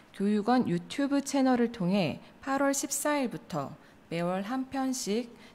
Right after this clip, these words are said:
총 다섯 편이 공개될 예정입니다. 신규 개발된 영상들은 통일교육원 누리집에도 게시하여 통일교육 자료로 활용할 예정이니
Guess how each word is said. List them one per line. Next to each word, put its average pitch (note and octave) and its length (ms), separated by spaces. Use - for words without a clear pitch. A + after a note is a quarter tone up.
총 C#4 260
다섯 A#3+ 440
편이 A#3 320
공개될 G3+ 580
예정입니다. C#3 760
신규 D4 640
개발된 G#3+ 540
영상들은 G3+ 840
통일교육원 B3+ 840
누리집에도 G3 680
게시하여 E3 840
통일교육 C4+ 720
자료로 F3 600
활용할 B3 540
예정이니 D#3+ 760